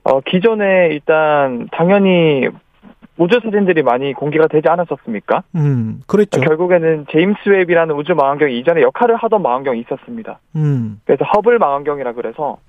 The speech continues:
Speaker 1: 그 망원경 같은 경우는 천구백구십 년에 쏘아 올려져서 원래 예상 수명은 십 년이었거든요.
Speaker 2: 예.
Speaker 1: 근데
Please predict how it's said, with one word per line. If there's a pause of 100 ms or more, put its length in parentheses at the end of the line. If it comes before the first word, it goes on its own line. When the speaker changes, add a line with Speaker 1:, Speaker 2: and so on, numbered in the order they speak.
(300)
Speaker 1:
그
망원경
같은
경우는
천구백구십
년에
쏘아
올려져서 (760)
원래
예상
수명은
십
년이었거든요. (160)
Speaker 2:
예. (400)
Speaker 1:
근데